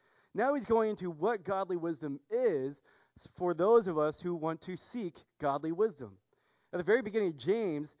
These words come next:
he starts off by saying, "If you lack wisdom, ask God who gives to all understanding generously." He gives to all generously and without reproach. So here we are. For those who seek this godly wisdom, this is what it looks like.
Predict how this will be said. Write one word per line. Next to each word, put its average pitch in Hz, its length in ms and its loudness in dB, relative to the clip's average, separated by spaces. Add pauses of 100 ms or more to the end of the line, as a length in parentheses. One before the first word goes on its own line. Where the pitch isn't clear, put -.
(200)
he 190 80 -6
starts 180 320 0
off 214 140 0
by 160 120 0
saying, 156 340 -4
"If 175 180 -4
you 208 200 -4
lack 208 380 -2
wisdom, 131 560 -4 (380)
ask 180 320 -2 (140)
God 147 440 0
who 156 100 -6
gives 156 260 -4
to 175 120 -2
all 135 200 0
understanding 135 680 -6 (340)
generously." 156 800 0
He 160 80 -8
gives 190 220 2
to 190 120 -2
all 185 220 0
generously 151 800 -4 (240)
and 135 60 -4
without 143 260 0
reproach. 127 540 -8 (2500)
So 170 160 -2
here 190 160 4
we 196 160 4
are. 123 320 2
For 156 80 -8
those 214 320 4
who 190 120 -8
seek 226 360 -10 (100)
this 160 180 -6
godly 131 360 -2
wisdom, 117 480 -8 (200)
this 190 140 -6
is 175 140 -14
what 139 160 -2
it 123 80 -8
looks 117 220 -12
like. 104 180 -12